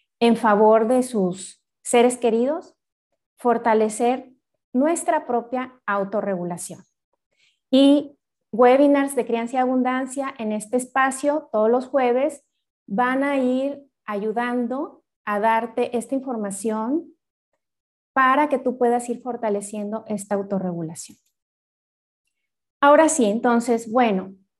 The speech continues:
¿pero qué es madurez entonces y cómo sucede? Para dirigir un poco nuestra mente a una perspectiva que nos puede ayudar mucho, voy a proponer un ejemplo así con bananas, con plátanos,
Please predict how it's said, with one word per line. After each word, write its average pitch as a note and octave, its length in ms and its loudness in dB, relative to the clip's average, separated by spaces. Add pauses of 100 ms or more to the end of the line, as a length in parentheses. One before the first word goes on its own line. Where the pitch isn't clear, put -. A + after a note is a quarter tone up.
(280)
¿pero B3 260 2
qué D4 160 4
es D#4 120 -2
madurez A#3+ 560 -2
entonces F#3 520 -12
y F#3+ 100 -8
cómo A#3+ 240 4
sucede? F#3+ 600 -4 (960)
Para C4+ 580 4 (120)
dirigir D4 540 6
un G4 140 4
poco D4+ 280 4
nuestra D#4 380 0
mente A3+ 580 -8
a G#3+ 80 0
una C4 280 2
perspectiva A#3 680 0
que G#3 80 -8
nos G3 200 -4
puede A#3+ 200 2
ayudar A3+ 400 0
mucho, G3+ 640 -6 (1500)
voy D4 260 6
a E4 120 6
proponer B3+ 460 4
un C#4+ 120 6
ejemplo C4 640 0
así G#3+ 300 -8
con G#3 160 -6
bananas, G#3 760 -4
con F#3+ 200 0
plátanos, G#3+ 720 -2